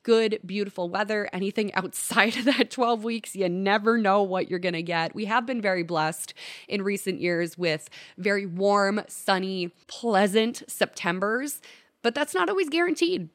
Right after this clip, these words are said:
It, it is not guaranteed. It's M-, Minnesota weather. It's completely unpredictable. So I feel like this time of year, I sit back, I reflect on where I've been so far, and I'm like,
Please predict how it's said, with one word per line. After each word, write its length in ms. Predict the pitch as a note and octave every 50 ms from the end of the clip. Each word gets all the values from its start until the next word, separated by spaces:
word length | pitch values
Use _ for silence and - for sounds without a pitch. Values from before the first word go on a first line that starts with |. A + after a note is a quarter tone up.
| _ _ -
It, 200 | - C4 C4 -
it 180 | - - B3+
is 180 | C4+ C#4 A#3+ A3
not 280 | B3 B3 A#3+ B3 B3
guaranteed. 420 | B3+ B3+ A#3 A3+ - G#3+ G3 F3 -
It's 160 | - - -
M-, 300 | G3 F#3+ F#3+ G3 G3 - - _
Minnesota 500 | - G#3 B3+ D4+ D4 - C#4 C4 B3 A3+
weather. 320 | A#3 F#3+ G3 F3 D#3+ C#3+
It's 140 | C#3 E3 -
completely 500 | - G3+ F#3 - B3 C4 - - A3+ G#3 -
unpredictable. 760 | F#3+ F#3 F3+ - G3+ F3 F3 E3+ - - F3 D3+ D3 - -
So 260 | - - E3+ E3 E3 - - - - - - - _
I 40 | A#3
feel 280 | - - C#4+ D4 D4+
like 360 | D4 C#4 A#3+ B3 A3+ - - -
this 220 | - F#3+ F#3+ C4+ C4+
time 220 | - D4+ D4+ C#4+
of 60 | C4
year, 220 | A3+ G#3+ G#3 G#3 - -
I 40 |
sit 200 | G3+ - - G#3
back, 300 | - G3 F#3 F3+ G3+ - -
I 220 | - F#3 E3+ F3 - _ _ _ _ - G3 F#3 F#3+
reflect 480 | F#3+ F#3+ - - B3 A#3+ A3+ - - -
on 160 | F#3+ F#3+ F#3+ F#3+
where 180 | G3 F#3+ F#3
I've 140 | F#3 F#3 F3
been 200 | F#3+ F3 F3 F3+
so 160 | - - F3
far, 220 | E3 - F3 E3+ E3
and 60 | D#3
I'm 40 | D#3+
like, 160 | E3 -